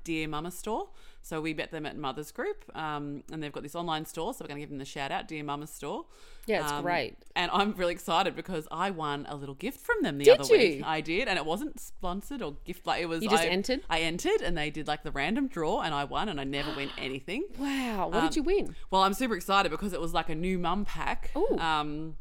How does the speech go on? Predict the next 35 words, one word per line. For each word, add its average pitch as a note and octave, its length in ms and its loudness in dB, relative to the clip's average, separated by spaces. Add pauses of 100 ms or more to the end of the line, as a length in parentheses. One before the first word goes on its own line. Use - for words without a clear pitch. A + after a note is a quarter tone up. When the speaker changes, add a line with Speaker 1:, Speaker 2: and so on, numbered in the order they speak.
(440)
Speaker 1:
so G3+ 160 0
I F3+ 80 4
won, F3 320 2
and F3 100 2
I F3 60 4
want G3+ 180 2
to - 100 -4
ask F3 280 4
you E3 80 0
if D3 100 -6
you've D3+ 120 -6
used E3 200 -4
any C#3+ 140 -4
of D3 80 -6
these D3+ 160 -6
items C#3+ 420 0
or, C#3 280 -4
Speaker 2:
Mm-hmm, A3+ 200 0
Speaker 1:
like, - 180 2 (140)
with A#3 140 -2
Speaker 2:
mm-hmm. A3+ 120 0
Speaker 1:
your - 120 -4
pregnancy D#3+ 460 -8
or F3+ 60 -6
Speaker 2:
Yep. - 20 -4 (100)
Speaker 1:
when C3+ 80 -4
you C3+ 120 -4
had C#3+ 120 -6
the - 80 -8
baby, F3 300 -6 (100)
when E3 80 -4
Speaker 2:
Yep. D3 80 -2
Speaker 1:
you D#3 60 -6
had D3+ 100 -4
Elliot. - 320 -8